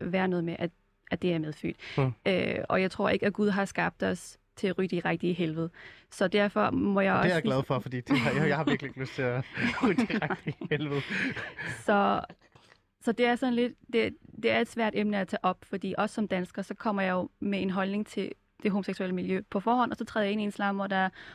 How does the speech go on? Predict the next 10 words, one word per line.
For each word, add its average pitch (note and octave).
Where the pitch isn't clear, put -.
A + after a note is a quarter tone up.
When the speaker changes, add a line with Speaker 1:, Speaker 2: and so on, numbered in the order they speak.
Speaker 1:
ofte F#3
er G3
en A3
anden A#3
holdning F3
til E3
det. F3
Speaker 2:
Ja. B2+
Speaker 1:
Men G3+
der, G#3+